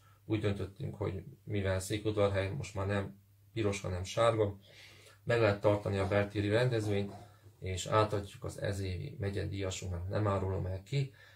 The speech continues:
egy jelentős, ö, pénzdíjat, illetve azt az arany pecsétgyűrűt a,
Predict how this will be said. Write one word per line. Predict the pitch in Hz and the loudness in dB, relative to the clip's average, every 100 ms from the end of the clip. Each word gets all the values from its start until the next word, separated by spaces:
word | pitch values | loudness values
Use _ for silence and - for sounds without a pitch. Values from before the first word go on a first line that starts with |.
| - | -10
egy | 104 | -2
jelentős, | 110 107 101 101 92 90 - - | 2 4 2 0 -4 -4 -8 -4
ö, | 95 90 | -4 -4
pénzdíjat, | - 117 113 107 98 98 | -4 -4 -4 -4 -2 -2
illetve | 98 95 92 - | -2 -2 -2 -4
azt | 95 - - | -4 -4 -4
az | 92 90 | -4 4
arany | 113 113 107 98 98 | 8 8 8 4 0
pecsétgyűrűt | 104 - 101 95 - - - 98 104 101 98 101 - | -2 0 -4 -4 -10 -20 -12 -6 -2 -2 -2 -4 -6
a, | - - | -8 -8